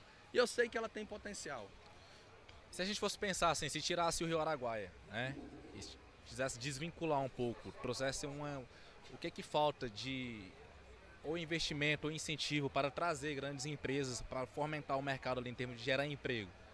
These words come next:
Speaker 1: É.
Speaker 2: O que é que precisa ser feito na gestão com a mentalidade de um gestor e de um prefeito?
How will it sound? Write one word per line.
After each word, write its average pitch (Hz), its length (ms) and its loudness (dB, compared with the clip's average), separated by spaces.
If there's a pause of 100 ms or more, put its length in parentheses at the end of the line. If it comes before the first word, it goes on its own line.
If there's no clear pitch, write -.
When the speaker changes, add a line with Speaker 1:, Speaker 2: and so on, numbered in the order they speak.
(240)
Speaker 1:
É. 120 180 -2
Speaker 2:
O - 40 -8
que 170 80 -4
é - 20 -16
que 175 100 -8
precisa 165 400 0
ser 139 160 2
feito 131 240 2
na 131 120 2
gestão 131 360 -2 (440)
com 143 80 2
a 143 40 4
mentalidade 151 600 2
de 147 60 -4
um - 20 -4
gestor 135 300 -2
e 123 40 -2
de 120 80 -6
um 120 60 -6
prefeito? 110 400 -2